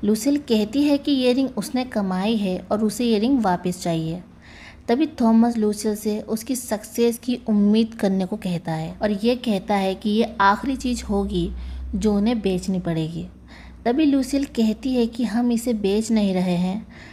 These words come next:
बल्कि हम इससे कुछ खरीद रहे हैं। दूसरी तरफ हम होली को देखते हैं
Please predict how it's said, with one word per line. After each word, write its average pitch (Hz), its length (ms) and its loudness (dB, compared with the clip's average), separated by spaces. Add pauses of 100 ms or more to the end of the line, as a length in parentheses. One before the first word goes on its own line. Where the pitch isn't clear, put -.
(180)
बल्कि 208 340 2
हम 233 260 2
इससे 208 260 -2
कुछ 254 220 -4
खरीद 180 360 -2
रहे 170 220 -2
हैं। 180 420 -2
दूसरी 262 400 2
तरफ 262 380 0
हम 285 160 6
होली 214 360 0
को 240 140 -2
देखते 185 360 -4
हैं 175 240 -6